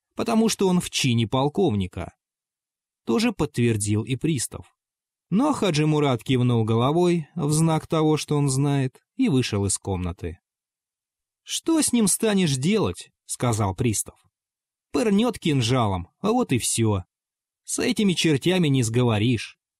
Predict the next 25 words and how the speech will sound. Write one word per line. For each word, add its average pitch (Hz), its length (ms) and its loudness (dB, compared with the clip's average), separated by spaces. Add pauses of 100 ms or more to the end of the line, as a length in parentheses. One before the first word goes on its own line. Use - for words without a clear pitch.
(280)
Я 190 340 0
вижу, 202 520 2
он 208 240 0
беситься 170 560 0
начинает». 117 640 0 (840)
Как 202 260 -2
только 143 380 0
смерклось, 135 840 -2 (180)
пришли 220 460 2
из 123 240 0
гор, 147 460 0
обвязанные 156 760 2
до 113 160 0
глаз 120 300 0
башлыками, 117 840 -2
два 101 280 0
лазутчика. 98 720 -4 (840)
Пристав 202 500 0
провел 117 400 2
их 107 80 -2
в - 80 -20
комнаты 113 480 -2
к - 40 -20
Хаджи 117 320 -2
Мурату. 113 520 -2